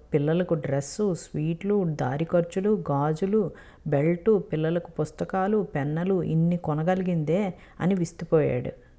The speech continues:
ఎనిమిది ముక్కల పిజ్జాతో పని మనిషి కళ్ళల్లోని వెలుగులతో పోల్చాడు. పిజ్జా అతనికి ఒక పాఠం నేర్పించింది.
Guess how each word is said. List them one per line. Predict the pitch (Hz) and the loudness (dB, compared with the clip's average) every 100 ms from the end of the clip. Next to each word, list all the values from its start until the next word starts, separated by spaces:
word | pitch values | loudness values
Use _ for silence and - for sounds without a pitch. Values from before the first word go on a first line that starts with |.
| - | -6
ఎనిమిది | 156 170 175 170 | 0 2 2 0
ముక్కల | 165 - 196 | -2 -2 -2
పిజ్జాతో | 185 170 165 175 180 170 160 156 - - | 0 0 0 2 2 2 0 0 -4 -6
పని | 147 160 | -2 0
మనిషి | 175 185 196 | 2 0 -2
కళ్ళల్లోని | - 147 156 170 175 175 165 | -4 -2 0 0 2 2 0
వెలుగులతో | 156 165 180 170 208 | 0 0 0 0 -2
పోల్చాడు. | 240 143 156 156 131 139 - - - | -2 0 0 2 0 -2 -8 -14 -2
పిజ్జా | 165 170 180 165 165 - | 2 2 2 0 -2 -4
అతనికి | 170 170 165 170 | -6 -4 -2 -2
ఒక | 170 | -2
పాఠం | 165 135 160 196 175 | -2 -2 0 0 2
నేర్పించింది. | 160 - 147 147 135 131 135 | 0 -2 -4 -2 -4 -6 -8